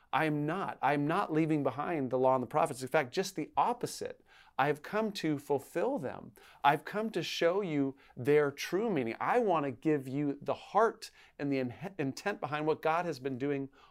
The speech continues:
all along. I'm very much in line with God's story and with God's law and with God's prophets." And so I want to give you an image today that I'm gonna show you a couple times.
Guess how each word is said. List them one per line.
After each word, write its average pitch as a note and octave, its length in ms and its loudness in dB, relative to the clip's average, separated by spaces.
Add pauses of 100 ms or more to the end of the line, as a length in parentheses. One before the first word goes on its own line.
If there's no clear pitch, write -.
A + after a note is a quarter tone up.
all D#3+ 340 6
along. C3 360 -2 (100)
I'm C3+ 200 2
very E3+ 300 2
much F3 380 -2
in C3 220 -4
line B2+ 480 -6 (280)
with B2+ 240 0
God's G#2+ 300 0
story F#2+ 480 -4
and A#2+ 100 -6
with A#2+ 160 -8
God's A2+ 340 -2
law F#2 420 -2 (260)
and B2+ 120 0
with A#2+ 280 -4
God's G#2 320 2
prophets." - 640 -2 (640)
And C#3 80 -4
so E3+ 60 8
I E3+ 40 8
want A#3+ 140 2
to B3+ 60 0
give A3 180 -2
you F#3+ 100 2
an D3+ 100 2
image C#3+ 380 -4
today G2+ 280 0
that A2+ 120 -2
I'm B2 60 -2
gonna A#2+ 140 -4
show - 160 -2
you E3+ 100 0
a - 120 -4
couple B2 180 -4
times. F#2+ 420 -12